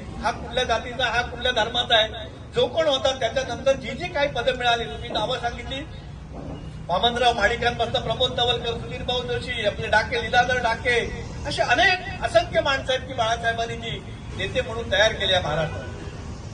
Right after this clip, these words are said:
परंतु मुद्दाम, म्हणजे हा राजकारणाचा विषय म्हणून मुद्दाम या महाराष्ट्राला मागे टाकण्याचं काम सध्या सुरू आहे.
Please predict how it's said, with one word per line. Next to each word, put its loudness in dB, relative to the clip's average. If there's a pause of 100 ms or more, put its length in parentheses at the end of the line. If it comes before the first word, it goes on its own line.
(260)
परंतु 4
मुद्दाम, 6 (880)
म्हणजे 2
हा 6
राजकारणाचा 2
विषय 2
म्हणून 0
मुद्दाम 0
या -2
महाराष्ट्राला 2 (1500)
मागे 4
टाकण्याचं 2
काम 2
सध्या 0
सुरू -2
आहे. 0